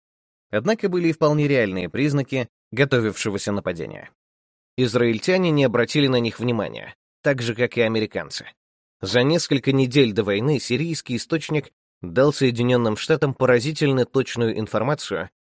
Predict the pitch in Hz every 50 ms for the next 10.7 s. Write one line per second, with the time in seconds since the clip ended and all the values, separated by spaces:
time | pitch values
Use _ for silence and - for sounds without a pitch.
0 | _ _ _ _ - - 120 127 127 - - 180 170 156 139 117 107 120 120 113
1 | 107 127 135 127 - 127 123 127 117 104 87 95 - - - 113 110 110 101 -
2 | - 101 92 - 98 104 101 104 101 92 104 101 98 98 98 - - - 78 -
3 | - _ _ _ _ _ _ _ _ _ _ _ _ _ _ _ - 95 110 135
4 | 180 175 - 165 143 139 120 110 123 120 104 92 98 151 160 147 127 107 98 85
5 | 76 85 - _ _ _ _ _ _ - 104 98 117 120 - 147 147 156 143 120
6 | - - 107 104 98 - 101 95 - 95 107 98 95 104 - - 123 117 - 110
7 | 107 101 101 104 98 107 120 110 - 107 101 95 95 95 90 101 98 - - 104
8 | 101 98 95 92 - - 92 87 - - - - 147 143 131 123 113 - _ _
9 | _ _ _ - 113 113 - - 117 104 - 113 117 113 104 98 95 82 - 92
10 | - - 92 92 92 87 - - 147 139 131 - -